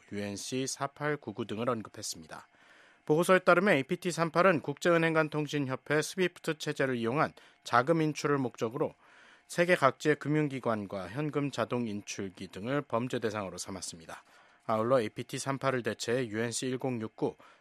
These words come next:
사팔구구와 같은 조직이 새로 만들어진 것으로 파악된다며 이 조직들은 주로 암호화폐와 블록체인 기업을 주로 겨냥하고 있다고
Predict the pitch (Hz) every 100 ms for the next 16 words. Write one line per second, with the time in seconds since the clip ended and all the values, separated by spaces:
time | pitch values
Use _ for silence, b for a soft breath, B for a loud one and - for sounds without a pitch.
0 | - - 143 - 151 - 113 123 113 110
1 | 110 107 98 - 151 - 175 175 131 123
2 | 131 123 117 107 110 110 - 120 - 104
3 | 95 127 110 b b b b b 143 156
4 | 170 - 170 180 170 160 143 120 170 160
5 | - 139 107 135 151 - 156 139 123 110
6 | 147 - 131 135 - 131 139 135 131 127
7 | 113 - - 92 90 117